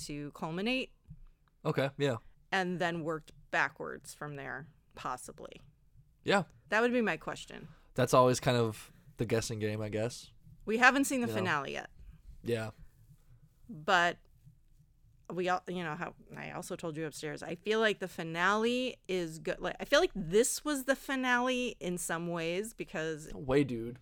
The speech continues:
Speaker 1: N-,
Speaker 2: I,
Speaker 1: n-,
Speaker 2: I don't
Speaker 1: no,
Speaker 2: know.
Speaker 1: just,
Speaker 2: In
Speaker 1: like,
Speaker 2: some ways, in some ways, in some ways. In some
Speaker 1: the
Speaker 2: ways.
Speaker 1: themes.
Speaker 2: Yeah, sure, sure, sure, sure.
Speaker 1: The middle path theme, the yin yang stuff, the, that kind of stuff.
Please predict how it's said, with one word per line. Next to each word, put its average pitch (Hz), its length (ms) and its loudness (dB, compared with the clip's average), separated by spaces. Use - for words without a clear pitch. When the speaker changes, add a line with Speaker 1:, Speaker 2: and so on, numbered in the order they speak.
Speaker 1:
N-, 285 180 -4
Speaker 2:
I, - 180 4
Speaker 1:
n-, 392 120 4
Speaker 2:
I 127 180 4
don't 117 100 -4
Speaker 1:
no, 381 220 6
Speaker 2:
know. 311 60 -8
Speaker 1:
just, 359 160 2
Speaker 2:
In - 60 0
Speaker 1:
like, 359 60 4
Speaker 2:
some 190 160 0
ways, 117 220 2
in 117 60 -8
some 104 180 -4
ways, 90 160 -12
in 90 60 -18
some 92 160 -16
ways. - 200 -18
In 110 80 -16
some 214 80 -6
Speaker 1:
the 302 60 2
Speaker 2:
ways. - 80 -2
Speaker 1:
themes. 233 640 0
Speaker 2:
Yeah, 135 140 4
sure, 107 160 -2
sure, 110 160 -10
sure, - 200 -18
sure. - 100 -20
Speaker 1:
The 202 140 2
middle 240 240 4
path 165 360 -2
theme, 147 360 -8
the 180 260 -2
yin 190 300 0
yang 170 280 -4
stuff, 151 440 -6
the, 156 320 -4
that 170 400 2
kind 165 220 -8
of 151 40 -8
stuff. - 440 -12